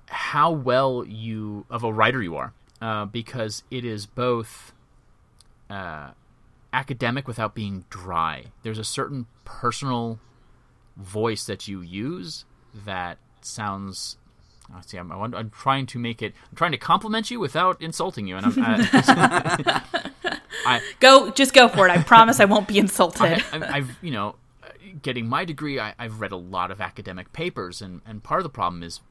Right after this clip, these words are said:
Speaker 1: folks can get very jargony, right? Like when they are
Speaker 2: Mm-hmm.
Speaker 1: to, uh, putting forth these ideas, especially when talking about theory and review, and you have done so in a way that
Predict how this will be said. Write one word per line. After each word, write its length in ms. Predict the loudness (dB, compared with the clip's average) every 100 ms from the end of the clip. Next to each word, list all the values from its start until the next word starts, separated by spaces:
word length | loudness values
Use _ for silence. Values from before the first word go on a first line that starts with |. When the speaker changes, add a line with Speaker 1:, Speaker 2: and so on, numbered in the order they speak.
| -20 _ -20 -20
Speaker 1:
folks 440 | -12 -8 -8 -10
can 200 | -12 -10
get 180 | -10 -12 -16
very 380 | -14 -6 -6 -6 -14
jargony, 600 | -10 -2 0 0 -6 -10 -18 -20 -20 _
right? 300 | -8 -8 -8 _
Like 240 | -16 -10
when 220 | -8 -8
they 140 | -8 -8
are 280 | -4 -6 -6 -10
Speaker 2:
Mm-hmm. 420 | -10 -10 -14 -16
Speaker 1:
to, 260 | -12 -12 -14 -20
uh, 80 | -20 _ _ -20 -20 _ _ -20 -20 _
putting 200 | -8 -6
forth 360 | -6 -4 -6 -6
these 200 | -10 -6
ideas, 680 | -6 -6 -8 -4 -4 -6 -12 _ -20 _ _ _ -20 _ -14
especially 400 | -12 -8 -8 -6
when 160 | -8 -8
talking 240 | -10 -10
about 180 | -12 -12
theory 560 | -12 -8 -8 -8 -10
and 220 | -12 -14 -14
review, 500 | -10 -8 -6 -6 -8 -14 -20 _ _
and 360 | -4 -4 -6 -10
you 320 | -8 -6 -8 -10 _
have 420 | -8 -8 -8 -12
done 280 | -4 -4 -2
so 300 | -4 -2 -2
in 180 | -4 -10
a 60 | -8
way 480 | -4 -4 -4 -8
that 480 | -12 -12 -8 -8 -8